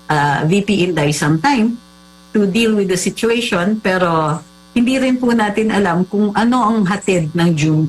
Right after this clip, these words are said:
two dito sa kaso na ito. Oo, wala pang ganon kasi nineteenth Congress ito. So, matatapos na yung nineteenth Congress, may possibility din po na ang Senado can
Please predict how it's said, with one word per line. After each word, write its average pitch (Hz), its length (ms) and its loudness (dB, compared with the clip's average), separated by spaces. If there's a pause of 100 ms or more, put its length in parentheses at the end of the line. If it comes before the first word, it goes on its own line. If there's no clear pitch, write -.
two 151 160 0 (480)
dito 180 320 -2
sa 160 240 -2
kaso 147 320 -2
na 143 160 2
ito. 143 240 -4 (1500)
Oo, 165 320 2
wala 175 240 2
pang 180 240 2
ganon 196 400 2
kasi 180 240 0
nineteenth 220 560 0
Congress 175 560 0
ito. 180 480 0 (360)
So, 175 160 0
matatapos 208 600 0
na 220 80 2
yung 214 160 2
nineteenth 208 520 0
Congress, 190 640 0 (560)
may 247 160 0
possibility 277 920 -2
din 262 200 0
po 247 320 -2
na 190 160 0
ang 208 160 0
Senado 214 640 0
can 208 400 -2